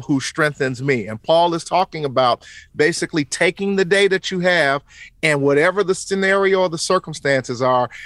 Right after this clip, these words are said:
you've learned how to be content in that day. And I'm gonna work this day, and I'm gonna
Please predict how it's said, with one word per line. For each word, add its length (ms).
you've 260
learned 500
how 200
to 160
be 160
content 600
in 120
that 240
day. 180
And 120
I'm 140
gonna 300
work 380
this 200
day, 300
and 80
I'm 140
gonna 260